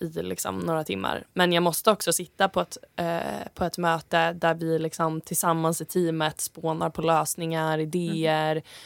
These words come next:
Speaker 1: Hur kan vi lägga upp det här på ett bra sätt? Och, liksom, eh, och också så här, någon som skriver, när man jobbar hemma, som skriver på Teams och bara, "Jag har kört fast, kan vi bolla det här
Speaker 2: Mm.
Speaker 1: problemet lite?" Och, liksom, det är inte,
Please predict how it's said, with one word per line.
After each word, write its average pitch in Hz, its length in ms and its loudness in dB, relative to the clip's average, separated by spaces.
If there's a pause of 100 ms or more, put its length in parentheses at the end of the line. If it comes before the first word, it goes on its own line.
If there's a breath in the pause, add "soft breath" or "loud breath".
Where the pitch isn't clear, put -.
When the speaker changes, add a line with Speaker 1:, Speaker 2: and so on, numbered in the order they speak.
(220 loud breath)
Speaker 1:
Hur 180 180 2
kan 180 160 0
vi 175 60 2
lägga 170 200 2
upp 160 140 -2
det - 60 -12
här 175 300 4
på 170 100 -6
ett 165 100 -2
bra 165 220 4
sätt? - 480 -2
Och, 156 140 0
liksom, 165 500 0 (120)
eh, 165 280 0
och - 360 2
också 175 320 2
så 165 120 0
här, 156 200 -2 (320 soft breath)
någon 175 320 4
som 165 180 -2
skriver, 165 520 2
när 165 120 0
man 165 120 0
jobbar 165 160 0
hemma, 165 360 2
som 170 120 -6
skriver 160 260 -4
på 160 100 -6
Teams 156 340 -2
och 160 60 -12
bara, - 120 -2
"Jag 180 140 0
har 165 100 2
kört - 200 -4
fast, - 420 -4
kan 165 160 -6
vi 160 140 -2
bolla 160 540 0
det 170 80 -8
här 175 80 -6
Speaker 2:
Mm. 247 120 2
Speaker 1:
problemet 170 400 -2
lite?" - 420 0
Och, 170 100 0
liksom, 165 360 -4
det 175 80 2 (200)
är 185 40 0
inte, 170 500 -4